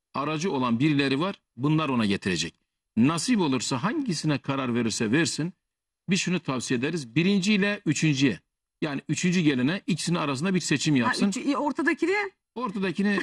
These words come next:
Speaker 1: e,
Speaker 2: <laughs>
Speaker 1: işte
Speaker 2: Koy ver gitsin.
Speaker 1: e, yani göndersin isterse değerlendirsin, bir şey olmaz. O, onun şansı. Üç kısmet. Yani bakın şunu da söyleyeyim. Allah bir insanın kapısını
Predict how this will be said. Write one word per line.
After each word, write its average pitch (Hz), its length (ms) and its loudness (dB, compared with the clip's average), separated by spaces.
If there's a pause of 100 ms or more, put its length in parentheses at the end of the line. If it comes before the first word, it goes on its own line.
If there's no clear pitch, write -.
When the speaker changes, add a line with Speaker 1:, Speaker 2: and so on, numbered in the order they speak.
(120)
Speaker 1:
e, 143 200 -2 (460)
Speaker 2:
<laughs> - 480 -10
Speaker 1:
işte 180 420 -6 (480)
Speaker 2:
Koy 370 200 -2
ver 359 160 -2
gitsin. 320 380 0 (100)
Speaker 1:
e, 180 120 -18 (100)
yani 202 200 -4
göndersin 208 460 2
isterse 180 480 0
değerlendirsin, 180 640 0
bir 160 60 4
şey 202 160 2
olmaz. 143 240 0
O, 190 120 0 (140)
onun 160 220 0
şansı. 139 480 -2 (520)
Üç - 200 0
kısmet. 135 400 -4
Yani 160 260 -2
bakın 147 240 -2
şunu 160 220 0
da 139 100 -2
söyleyeyim. 196 320 -2 (440)
Allah 196 400 -2
bir 233 140 4
insanın 175 400 2
kapısını 156 560 -2